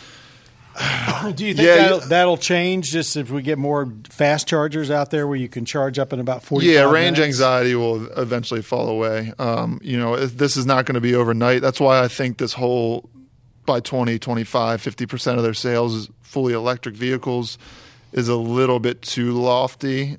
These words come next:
Speaker 2: uh, but I don't think that's a bad thing. You
Speaker 1: Well,
Speaker 2: gotta have
Speaker 1: probably they're looking at their, you know, they're now owned by the, uh, Chinese, and they're probably figuring that fifty percent of sales will mostly be in China.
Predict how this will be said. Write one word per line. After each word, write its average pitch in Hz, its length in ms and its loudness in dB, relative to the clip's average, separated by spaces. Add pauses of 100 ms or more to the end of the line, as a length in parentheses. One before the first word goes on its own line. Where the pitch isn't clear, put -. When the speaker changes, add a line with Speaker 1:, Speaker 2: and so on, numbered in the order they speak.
Speaker 2:
uh, 120 260 -4
but 117 160 2
I 123 80 6
don't 160 180 4
think 147 120 2
that's 127 160 0
a 117 80 2
bad 131 360 -2
thing. 185 300 -6
You 160 60 -12
Speaker 1:
Well, 175 140 4
Speaker 2:
gotta 156 240 6
have 165 60 2
Speaker 1:
probably 170 360 4
they're 156 200 6
looking 165 380 2
at 135 200 4
their, 135 340 2
you 139 180 -2
know, 135 100 2
they're 143 140 4
now 143 300 4
owned 135 200 2
by 120 200 0
the, 117 260 -2
uh, 113 240 -4
Chinese, 139 640 -2
and 117 100 -8
they're 131 100 -6
probably 120 300 -4
figuring 123 400 -4
that 120 240 -4
fifty 135 240 -4
percent 131 340 -4
of 120 60 -6
sales 131 320 -4
will 123 80 -4
mostly 131 320 -4
be 117 140 -6
in 117 100 -6
China. 139 400 -10